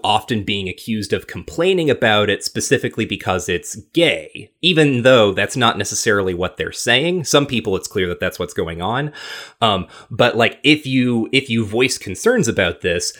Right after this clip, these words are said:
that becomes a way for people who are defending the comic to, like, push back on you and be like,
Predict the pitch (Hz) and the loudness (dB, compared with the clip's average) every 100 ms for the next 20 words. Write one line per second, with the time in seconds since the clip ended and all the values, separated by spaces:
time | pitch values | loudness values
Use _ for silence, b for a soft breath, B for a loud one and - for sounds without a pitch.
0 | B 110 143 - 131 - 117 107 101 98 | B 0 0 -2 -6 -2 0 0 -4 -6
1 | 110 110 101 104 101 101 - 113 - 98 | -4 -2 0 0 -2 -6 -4 -6 -4 -6
2 | 92 - 208 95 190 202 190 - 170 185 | -6 -6 -4 -4 -2 -2 -2 -2 0 2
3 | 139 101 - 104 95 87 - 90 92 - | 2 0 -2 -2 0 -4 -4 -2 -2 -4
4 | - - - 117 139 110 92 87 87 95 | -6 -6 0 0 0 -2 -4 -4 -6 -4
5 | 90 | -4